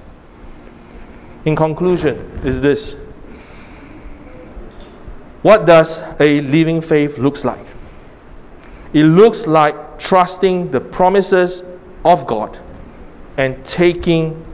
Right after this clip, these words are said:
on the challenges of faith with God's providence. It looks like the faith and works of Abraham, trusting the promises of God.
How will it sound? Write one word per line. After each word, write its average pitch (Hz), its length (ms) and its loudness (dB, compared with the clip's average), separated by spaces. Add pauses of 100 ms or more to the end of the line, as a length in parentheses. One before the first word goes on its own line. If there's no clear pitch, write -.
(180)
on 180 300 4
the 143 100 2
challenges 143 640 -2
of - 120 -6
faith - 440 -4 (480)
with 147 580 -2
God's 135 360 -2 (140)
providence. 120 760 -4 (840)
It 160 80 4
looks 214 280 2
like 185 220 2
the 160 100 2
faith - 520 0 (960)
and 165 240 0
works - 420 -2 (180)
of 131 240 -4
Abraham, 160 580 0 (920)
trusting 269 840 2
the 220 80 6
promises 196 520 2
of 151 140 -4
God. 165 220 2